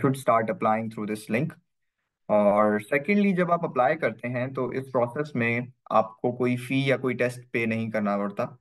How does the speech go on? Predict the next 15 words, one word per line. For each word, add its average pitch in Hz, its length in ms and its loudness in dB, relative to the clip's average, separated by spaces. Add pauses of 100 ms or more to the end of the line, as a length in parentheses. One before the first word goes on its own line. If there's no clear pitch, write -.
(140)
ना 113 80 0
कोई 117 100 -4
फी 147 240 -2
पे 147 100 4
करनी 139 220 -2
पड़ती 135 300 -4
है, 135 100 0
ना 131 140 0
किसी 120 180 -10
test 123 280 -4
में 131 80 -4
appear 117 220 -2
होना 113 240 -2
पड़ता 110 300 -8
है। 120 80 -10